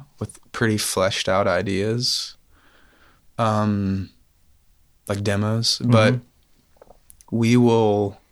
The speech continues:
Speaker 1: right now I'm planning on, like, a, this is actually part of my vision for the space as well. I'm planning out, like, a, like, a two-week camp, so to speak,
Speaker 2: Mm-hmm.
Speaker 1: where I'm gonna get my, my band to come in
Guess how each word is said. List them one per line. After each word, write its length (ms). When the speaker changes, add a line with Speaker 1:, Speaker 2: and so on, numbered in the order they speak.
Speaker 1:
right 200
now 180
I'm 80
planning 380
on, 220
like, 260
a, 420
this 140
is 120
actually 260
part 180
of 60
my 100
vision 340
for 140
the 80
space 380
as 120
well. 260
I'm 140
planning 440
out, 260
like, 200
a, 380
like, 120
a 60
two-week 840
camp, 440
so 220
to 60
speak, 520
Speaker 2:
Mm-hmm. 220
Speaker 1:
where 140
I'm 60
gonna 160
get 200
my, 600
my 80
band 280
to 60
come 260
in 420